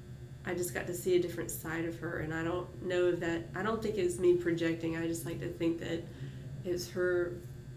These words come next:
being ninety and getting ready to move into a nursing home, and, you know, having a granddaughter here to talk to, and, um, so I've been really fortunate to have a lot of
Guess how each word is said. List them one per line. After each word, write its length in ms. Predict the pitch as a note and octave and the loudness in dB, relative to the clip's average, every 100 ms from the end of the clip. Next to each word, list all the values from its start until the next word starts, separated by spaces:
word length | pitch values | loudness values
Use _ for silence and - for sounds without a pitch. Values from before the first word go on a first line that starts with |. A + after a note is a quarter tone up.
| - E3+ | -4 6
being 240 | F3+ F3 | 8 8
ninety 540 | D#3+ E3 E3+ D#3+ D#3+ E3+ | 8 6 4 4 2 2
and 180 | E3 | 2
getting 180 | E3 E3 | 4 4
ready 140 | E3 E3 | 4 4
to 100 | E3 | 4
move 180 | E3 | 4
into 200 | E3 D#3 | 4 0
a 20 | D#3 | -2
nursing 400 | D#3 E3 E3+ E3 | -4 -4 -4 -4
home, 340 | E3 D#3+ E3+ | -4 -2 -2
and, 280 | E3+ E3+ - - - - - - | -2 -4 -6 -10 -12 -10 -8 0
you 140 | F3 | 4
know, 280 | E3 E3+ E3+ - - | 4 2 -2 -8 -10
having 640 | - F3+ F3 E3+ E3+ E3 - | -2 2 4 6 4 2 -2
a 60 | F3+ | -4
granddaughter 560 | E3+ F3 E3+ E3 E3+ E3+ | 0 0 2 0 0 -2
here 300 | E3+ E3 E3 | 2 4 4
to 160 | - | 2
talk 240 | - - - | -4 -6 -4
to, 120 | - F3+ E3+ F#3 | 0 2 2 0
and, 260 | G3 G3 G3 | -2 -4 -4
um, 440 | F#3+ F#3 G3 G3+ - - - - - - - - - - | -6 -6 -6 -6 -8 -10 -12 -12 -12 -12 -12 -10 -10 -4
so 60 | |
I've 60 | F#3+ | -2
been 140 | G3+ | 0
really 200 | G#3+ A#3 | 4 4
fortunate 400 | G3 F3 F3 F#3 | 4 0 -2 -2
to 60 | F3+ | -4
have 140 | F3 F3+ | -6 -6
a 40 | |
lot 200 | F#3 F3+ | -6 -6
of 160 | F3+ | -8